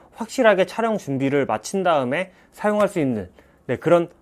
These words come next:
조금은 어려운, 네, 그런 방법이 있는데, 이것도 익숙해지면 착착착 이렇게 맞추거든요. 그래서 이게 균형이 어느 정도 맞았다. 그러면 아까 전에 안 푼 거 있었잖아요. 이거.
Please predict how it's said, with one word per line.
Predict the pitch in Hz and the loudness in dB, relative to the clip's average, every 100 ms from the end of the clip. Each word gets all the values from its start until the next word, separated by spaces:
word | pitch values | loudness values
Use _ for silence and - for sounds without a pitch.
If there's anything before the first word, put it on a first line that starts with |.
| _ | _
조금은 | 254 277 277 285 233 190 | -2 -2 0 0 0 0
어려운, | 120 131 135 180 156 | 2 2 2 0 -4
네, | |
그런 | 113 147 139 | -6 -4 -4
방법이 | 135 165 165 | -2 2 2
있는데, | 139 147 175 | 2 0 0
이것도 | 135 127 202 202 | 0 0 0 0
익숙해지면 | 131 - - 214 185 202 156 - _ - | -4 -4 0 0 2 0 0 -6 _ -20
착착착 | - - - - 185 | -16 -16 -12 -6 -2
이렇게 | 131 131 | 0 0
맞추거든요. | 110 - 135 113 110 101 | -2 -4 -4 -4 -4 -6
그래서 | 110 123 156 - - _ | -4 -2 -4 -6 -20 _
이게 | 165 175 143 - - | 4 8 8 4 -6
균형이 | 156 170 151 | 2 2 4
어느 | 131 | 2
정도 | 156 127 | 0 0
맞았다. | 113 113 - 120 90 - | -2 -4 -2 -2 -2 -4
그러면 | 147 135 | 0 2
아까 | 120 190 | 4 4
전에 | 170 156 | 4 2
안 | 139 - 139 | 0 -2 -6
푼 | - 220 | -2 2
거 | 175 | 2
있었잖아요. | 127 123 120 104 110 | 2 -2 -4 -2 -4
이거. | 107 139 120 107 | -4 -4 -2 -2